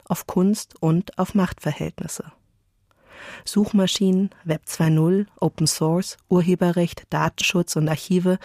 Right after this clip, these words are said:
sind nur einige der Themen, über die wir in diesem letzten Jahr mit unseren Gästen gesprochen haben. Heute, in der letzten Folge von Suchmaschine Wissen macht,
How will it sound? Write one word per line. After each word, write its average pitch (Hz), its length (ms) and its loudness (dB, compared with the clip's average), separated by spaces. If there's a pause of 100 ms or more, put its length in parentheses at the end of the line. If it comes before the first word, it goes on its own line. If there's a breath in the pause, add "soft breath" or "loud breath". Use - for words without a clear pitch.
(260 loud breath)
sind 175 160 2
nur 190 120 4
einige 175 340 2
der 156 160 0
Themen, 175 340 2
über 156 160 2
die 160 180 0
wir 170 200 2
in 165 120 0
diesem 156 260 0
letzten 165 340 0
Jahr 156 260 4
mit 170 140 2
unseren 175 260 2
Gästen 165 380 0
gesprochen - 560 -4
haben. - 320 -8 (1120 loud breath)
Heute, 202 320 2
in 156 140 0
der 151 100 2
letzten 160 380 0
Folge 185 320 4
von 180 200 0
Suchmaschine 190 640 2
Wissen 190 240 4
macht, 185 300 2